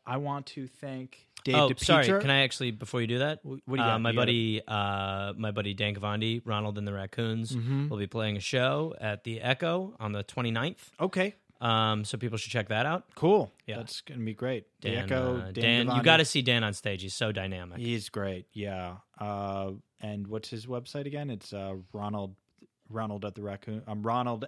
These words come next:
Speaker 1: at Ronald and the Raccoons dot com if you wanna reach him via email. Yeah, that's his
Speaker 2: Yeah,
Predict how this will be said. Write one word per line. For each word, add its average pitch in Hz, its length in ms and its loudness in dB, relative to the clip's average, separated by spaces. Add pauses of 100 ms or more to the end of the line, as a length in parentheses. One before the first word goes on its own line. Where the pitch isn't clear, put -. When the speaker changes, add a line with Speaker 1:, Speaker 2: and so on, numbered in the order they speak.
Speaker 1:
at 104 280 -10
Ronald 107 420 -4
and 101 60 -8
the 104 80 -6
Raccoons 101 480 -6
dot 101 180 -8
com 104 300 -6
if - 160 -12
you 107 60 -6
wanna 104 180 -2
reach 101 260 -8
him 101 120 -4
via 98 280 -8
email. 117 280 -6 (1200)
Yeah, 104 180 -4
that's 98 200 -6
his - 280 -12 (400)
Speaker 2:
Yeah, 95 280 -4